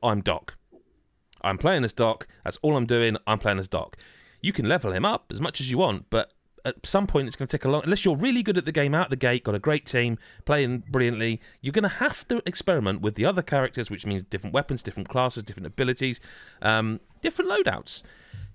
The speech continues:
D-, you know, you can't heal. If you lose Doc, you, you've not got a healer. If you all lose Doc, you really need to get him back quick 'cause you need a healer when you play on difficulty, you know, that's higher than the basic. I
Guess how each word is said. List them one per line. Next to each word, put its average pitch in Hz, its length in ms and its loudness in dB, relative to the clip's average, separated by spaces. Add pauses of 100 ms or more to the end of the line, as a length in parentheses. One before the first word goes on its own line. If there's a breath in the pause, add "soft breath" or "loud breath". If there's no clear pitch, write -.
D-, 123 220 -2
you 151 80 -2
know, 120 40 2
you 110 200 -2
can't 143 320 0
heal. 151 320 0
If - 100 -8
you 143 80 -2
lose 160 240 2
Doc, 107 420 0
you, 123 140 0
you've 117 220 -4
not 131 160 -2
got 95 160 0
a - 20 0
healer. 107 340 0
If 90 120 -6
you 120 80 2
all 220 180 2
lose 107 220 2
Doc, 110 340 0
you 139 80 0
really 165 160 2
need 185 180 2
to 151 80 0
get 160 140 2
him 147 100 2
back 139 200 0
quick - 240 -2
'cause 110 120 -6
you 117 80 -6
need 107 140 -2
a 98 40 4
healer 110 280 2
when 95 160 0
you 98 60 -2
play - 160 -2
on 90 80 -2
difficulty, 92 560 -6 (280)
you 90 80 -6
know, 90 80 -4
that's 80 200 -12
higher 98 180 -2
than 92 140 -2
the 92 60 -8
basic. - 400 -6 (1400 soft breath)
I 226 340 2